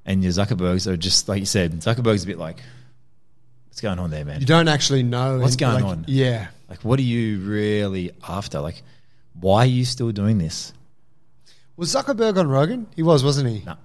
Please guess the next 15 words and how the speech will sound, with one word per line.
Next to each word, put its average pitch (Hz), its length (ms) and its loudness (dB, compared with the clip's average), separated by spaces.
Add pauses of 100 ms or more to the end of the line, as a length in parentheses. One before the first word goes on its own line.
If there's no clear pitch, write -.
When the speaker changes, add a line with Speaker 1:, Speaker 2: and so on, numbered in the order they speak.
(880)
Speaker 1:
No, 110 100 2
he 104 100 2
was 113 120 -2
on, 101 260 -6
uh, 98 220 2
Lex 101 160 0
Fridman. 101 260 -2 (180)
Speaker 2:
Lex 147 320 -2
Fridman, 117 560 -2
which 160 200 2
was 156 160 4
a 151 40 2
very 143 300 4
unsatisfying 117 840 -2
episode. 110 480 -6